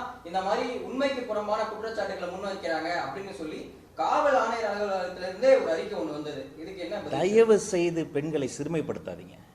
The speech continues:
Speaker 2: ஸ்டான்லி மருத்துவமனையில மருத்துவர்கள் ட்ரீட்மெண்ட் கொடுத்திருக்கிறாங்க. மருத்துவர்கள் இப்ப நீங்க பீலிட்டில் பண்றீங்க. அந்த அம்மாக்கு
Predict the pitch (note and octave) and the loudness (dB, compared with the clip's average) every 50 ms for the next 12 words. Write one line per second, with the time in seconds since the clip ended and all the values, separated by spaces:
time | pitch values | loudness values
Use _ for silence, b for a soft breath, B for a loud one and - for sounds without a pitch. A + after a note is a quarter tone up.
0 | - - - - - - - - - - - - - - - - - - - E3 | -20 -20 -20 -20 -20 -20 -20 -20 -20 -20 -20 -20 -20 -20 -20 -20 -6 2 4 4
1 | F#3+ A3 A3 A3 G#3 E3+ C#3+ C3 C3+ E3 E3 - F3+ D3+ B2+ A#2 A2 A2+ C#3+ E3 | 6 6 4 2 0 0 2 2 0 0 0 -2 -2 -2 -2 -2 -2 -2 -2 -2
2 | D3+ B2+ C#3 E3 F#3 - - D3 A#2+ B2 D3+ D#3 - - G3+ G3 - - F#3 C#3+ | 0 0 0 0 0 0 -2 -2 -2 -2 -4 -6 -6 -8 -8 -8 -6 -6 -6 -4
3 | C#3+ C3 A2 - C3 G2+ G#2 G#2+ G2+ G#2 G#2+ A#2 D3 F3+ A#3+ A#3+ A#3+ A3+ G3+ F3 | -4 -6 -6 -6 -6 -4 -4 -6 -4 -4 2 2 4 4 4 4 4 4 4 4
4 | D#3 C#3+ B2+ A#2+ A#2 - B2 B2 A#2 A2 A#2+ E3 F3+ E3 - - G#2+ F#2+ - G#2 | 2 -2 -4 -4 -6 -6 -6 -6 -6 -4 -2 -2 -2 -2 -4 -4 -8 -8 -10 -12
5 | G2 - F2 E2+ F2 - - - - - - - - - - - - - - - | -12 -12 -14 -16 -16 -20 -20 -20 -20 -20 -20 -20 -20 -20 -20 -20 -20 -20 -20 -20
6 | - - - A#2 C3 C3+ C#3 C3+ D#3 F#3+ G#3+ B3 A#3 G#3 - - C#3+ C#3+ E3 F#3+ | -20 -8 -4 -2 2 4 6 6 6 6 8 8 8 6 4 2 0 0 0 0
7 | - | -4